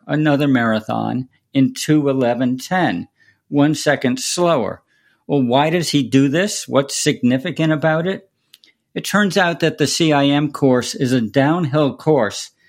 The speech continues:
and is therefore not eligible for World Athletics ranking,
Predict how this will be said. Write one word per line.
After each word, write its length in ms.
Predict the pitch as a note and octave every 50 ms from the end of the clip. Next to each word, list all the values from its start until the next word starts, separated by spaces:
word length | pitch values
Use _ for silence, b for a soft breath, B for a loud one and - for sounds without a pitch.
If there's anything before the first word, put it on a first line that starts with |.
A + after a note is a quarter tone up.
| b b b b b
and 120 | C#3+ C3+
is 200 | C3 B2+ A2+ -
therefore 400 | C#3 C#3 C3+ C3+ - D3 C3+ B2+
not 400 | B2 B2 B2+ C3+ C#3+ D#3 D#3+ D#3 -
eligible 720 | - C3+ C#3+ D#3 D#3 C#3 - A#2 A#2 E2+ B2 A2+ A2+ A2+
for 160 | - B2+ A#2+
World 420 | A2+ G#2 G#2+ A#2+ B2+ C3 C3+ B2+ B2
Athletics 760 | C3 C3 C3 B2+ C3 - B2 B2+ C3 B2+ B2 A2+ - - -
ranking, 640 | G#2+ G#2+ B2 C3 D3 D#3 D3+ - A2 F#2 F#2 F#2 F2+